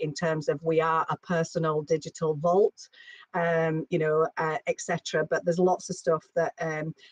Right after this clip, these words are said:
that we're also doing to get a straight through process, um, on life close down,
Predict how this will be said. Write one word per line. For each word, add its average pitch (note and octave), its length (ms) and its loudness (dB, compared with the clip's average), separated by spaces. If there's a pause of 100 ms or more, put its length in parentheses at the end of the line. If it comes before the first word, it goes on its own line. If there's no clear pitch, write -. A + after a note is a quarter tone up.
(120)
that F3 120 0
we're D#3+ 180 4
also D#3+ 320 2
doing D3 520 0 (120)
to F3+ 160 2
get D#3+ 360 -2
a D3 60 -6
straight F#3 440 -2
through E3 200 0
process, D#3+ 800 -2 (340)
um, D#3 400 -2
on F3 160 2
life D#3 320 2
close D#3 300 2
down, C#3+ 440 -2